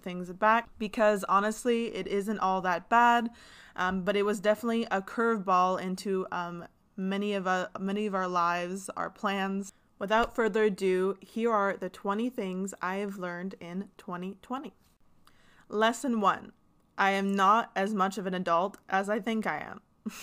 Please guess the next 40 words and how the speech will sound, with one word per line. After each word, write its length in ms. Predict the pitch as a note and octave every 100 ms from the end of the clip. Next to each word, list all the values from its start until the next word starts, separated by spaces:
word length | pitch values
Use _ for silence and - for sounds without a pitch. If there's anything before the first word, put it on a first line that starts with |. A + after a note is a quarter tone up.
| - - - - - - - - _ G3
And 160 | G3
I'm 120 | G3
saying 240 | A3 G#3 A3+
this 100 | C4
to 100 | C#4
my 160 | C#4+ C4+
friends 440 | - A3+ A3+ -
too, 360 | B3+ G#3 G3 A#3
who 340 | A#3 F#3+ F3+
think 320 | G3 G3 G#3
I'm 300 | G#3+ F#3+ D#3
very 260 | F3 F#3 G#3+
responsible, 1120 | A#3 - G3+ F#3+ G#3+ F#3+ F#3+ F#3+ F#3+ G3+ A3 - - _
or 360 | F3 F3+ F3 D#3+
I 120 | -
don't 120 | F3+ G3+
know 140 | G#3
what, 200 | G#3 F#3+
what 140 | F#3+
else 240 | F#3+ F#3+ F#3+
they 100 | F#3+
might 260 | G3 G3
say 200 | - A3+
about 280 | G3+ F3+ E3+
me, 300 | F3+ F#3 G#3 - - -
but, 440 | F3+ F#3 F#3 F3+ -
um, 300 | F#3 F3+ F3+
you 60 | G3+
know, 240 | F3+ E3+ F3
through 300 | - B3 B3
this 220 | A#3+ -
whole 440 | - G#3 G3 G3
being 300 | F3+ F#3+ F3+
in 140 | E3+ E3+
quarantine, 1000 | - A#3+ A#3+ A3+ A#3 A3 A3 A3 A3 A3 - - -
um, 300 | E3+ E3 E3+
getting 260 | F#3+ F#3+
the 100 | F3+
news 480 | E3+ F#3+ A#3+ A#3+ A#3
about, 460 | A3+ G#3 G3+ G3